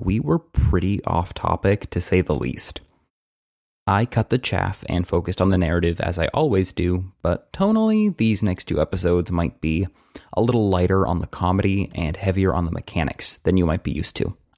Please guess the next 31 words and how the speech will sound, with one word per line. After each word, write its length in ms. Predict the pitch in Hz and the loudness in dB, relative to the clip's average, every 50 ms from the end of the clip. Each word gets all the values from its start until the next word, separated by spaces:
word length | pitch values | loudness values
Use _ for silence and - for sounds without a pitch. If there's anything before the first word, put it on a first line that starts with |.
| _ | _
I 140 | - 98 113 | -2 0 0
still 240 | 151 - - 143 151 | 0 0 0 -2 0
try 160 | - 135 117 | 2 2 2
to 60 | 117 | 2
make 180 | 110 98 98 - | 2 0 0 -2
the 60 | - | -2
podcast 560 | 101 95 90 87 - - - 92 92 - - | -2 0 0 0 0 -2 -2 -4 -4 -4 -2
listener-facing 840 | - 87 90 - - 87 90 90 - 87 87 - - 90 90 92 - | -2 -2 -2 0 0 0 0 0 -2 -4 -4 -2 -2 -2 0 0 0
and 240 | 87 92 92 92 90 | 2 2 2 4 4
narrative 320 | 85 85 90 90 90 87 | 4 4 4 4 2 0
first, 480 | - - - - - - - - - - - _ _ _ _ _ _ | 0 -2 -2 -2 -2 -4 -8 -10 -12 -14 -18 _ _ _ _ _ _
and 240 | 104 104 95 95 90 | 0 0 2 2 2
these 180 | 107 123 123 - | 2 0 0 0
episodes 680 | - 139 - 131 - - 95 87 90 90 92 95 - - - - | -2 -2 -2 -2 0 2 2 2 4 2 0 -2 -4 -8 -4 -2
are 260 | 82 87 85 87 92 | 0 0 0 0 -2
certainly 380 | - - 113 - - 107 107 | -2 -2 -2 0 0 2 2
not 180 | 104 104 98 98 | 4 2 2 0
devoid 280 | - 90 95 92 85 90 | 0 0 2 0 0 0
of 80 | 82 | 0
narrative. 580 | 90 95 87 73 64 - 52 50 - - - - - _ - | 2 2 2 2 0 -2 -2 -4 -6 -8 -14 -20 -20 _ -4
I 60 | - - | -2 -2
actually 240 | 123 - - 139 | -2 0 0 -2
feel 220 | 143 - 147 139 139 | 0 0 0 0 0
that 100 | 143 127 | 0 0
these 220 | - 127 123 117 | 0 2 2 2
episodes, 580 | 120 - - 117 - 120 113 110 107 107 104 - | 0 0 -2 -2 0 2 2 2 2 0 0 -2
in 240 | - 92 101 98 92 | -2 0 2 4 4
their 100 | 90 92 | 2 2
combination 800 | - - 92 90 87 92 95 95 90 - - 98 95 95 85 | 0 0 0 0 2 2 2 0 0 0 0 0 2 2 2
of 180 | 67 76 80 - | 0 -2 -2 0
narrative 480 | 90 90 90 90 90 85 87 87 87 | 2 2 4 4 4 4 2 0 -2